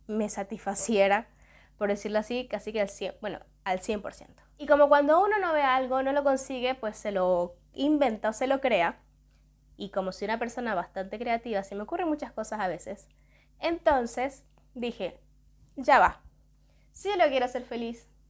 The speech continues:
también creo que es importante ser saludable. Entonces, ¿por qué no unir esos dos términos?". Y así nace la terminología de ser saludablemente feliz. Porque yo no busco un cuerpo ideal,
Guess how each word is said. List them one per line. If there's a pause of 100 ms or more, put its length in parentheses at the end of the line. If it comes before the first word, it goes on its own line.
(600)
también
creo
que
es
importante
ser
saludable. (120)
Entonces,
¿por
qué
no
unir
esos
dos
términos?".
Y
así
nace (180)
la
terminología
de
ser
saludablemente
feliz. (380)
Porque
yo
no
busco
un
cuerpo
ideal,